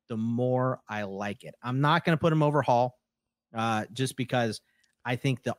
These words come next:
offense has more scoring opportunities in New York than it is going to be in Seattle. Let's not forget, this landing spot may be better for Walker in Seattle than it is for Hall with the Jets, but you have Drew Lock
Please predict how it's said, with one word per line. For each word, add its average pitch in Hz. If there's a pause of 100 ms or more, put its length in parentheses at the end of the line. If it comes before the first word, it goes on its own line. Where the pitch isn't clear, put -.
offense 143
has 120
more 117
scoring 135
opportunities 127
in 127
New 127
York 117
than 117
it 107
is 113
going 120
to 113
be 110
in 113
Seattle. 92 (220)
Let's 143
not 175
forget, 139 (220)
this 123
landing 165
spot 160
may 151
be 190
better 147 (100)
for 143
Walker 135
in 123
Seattle 127 (300)
than 127
it 127
is 127
for 120
Hall 127
with 117
the 98
Jets, 127 (380)
but 120
you 131
have 139
Drew 180
Lock 175